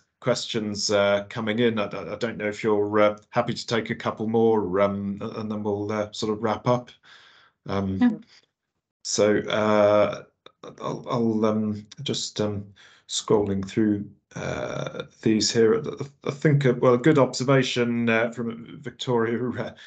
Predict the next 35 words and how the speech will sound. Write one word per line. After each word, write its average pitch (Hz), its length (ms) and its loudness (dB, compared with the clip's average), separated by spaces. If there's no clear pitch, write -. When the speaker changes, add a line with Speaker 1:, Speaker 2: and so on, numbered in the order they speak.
Speaker 1:
Sadler 123 420 0
simply 107 360 -6
saying 107 300 -2
the 104 80 -2
real 104 260 0
issue 101 380 -4
is 98 200 -2
that, - 420 -4
um, 104 500 -2
uh, 101 520 0
a, 107 120 -8
a - 20 -6
lot 120 180 4
of 110 60 -4
the 110 80 -2
original 113 380 -2
designs 110 500 -2
aren't 110 220 -2
actually 107 340 -6
being 104 300 -2
carried 113 300 -4
out 107 260 -4
by, 101 300 -2
um, 101 320 -6
proper 107 280 -2
lighting, 104 760 -2
uh, 98 240 -6
designers 104 540 0
in 95 80 -2
the 95 80 0
first 120 400 2
place, 139 500 2
um, 95 400 -10
which, - 420 -2
uh, 95 340 4